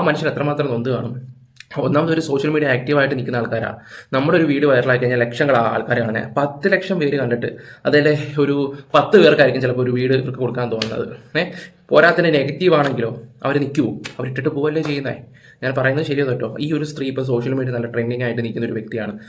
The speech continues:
അവരുടെ വായിൽ നിന്ന് ഇമ്മാതിരി വർത്താനം പറയുമ്പോൾ ഇവർക്ക് എത്രമാത്രം ലോസാണ്, ഇവർ തന്നെ ചെയ്തു കൊടുത്തതാണ്. ഇവർക്ക് അപ്പോൾ എത്രമാത്രം നഷ്ടം കാര്യങ്ങളുണ്ടാവുമെന്ന് നിങ്ങൾക്ക് ചിന്തിക്കാനേ ഉള്ളൂ. ഓക്കെ, എന്തായാലും നമുക്ക് അടുത്തേം കൂടെ കേൾക്കാം.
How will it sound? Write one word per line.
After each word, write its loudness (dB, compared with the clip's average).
അവരുടെ 0
വായിൽ 0
നിന്ന് -2
ഇമ്മാതിരി -4
വർത്താനം -4
പറയുമ്പോൾ -4
ഇവർക്ക് -6
എത്രമാത്രം -6
ലോസാണ്, -4
ഇവർ -4
തന്നെ -2
ചെയ്തു -2
കൊടുത്തതാണ്. -4
ഇവർക്ക് -6
അപ്പോൾ -4
എത്രമാത്രം -4
നഷ്ടം -4
കാര്യങ്ങളുണ്ടാവുമെന്ന് -6
നിങ്ങൾക്ക് -8
ചിന്തിക്കാനേ -6
ഉള്ളൂ. -10
ഓക്കെ, 0
എന്തായാലും -2
നമുക്ക് -6
അടുത്തേം 0
കൂടെ -4
കേൾക്കാം. -10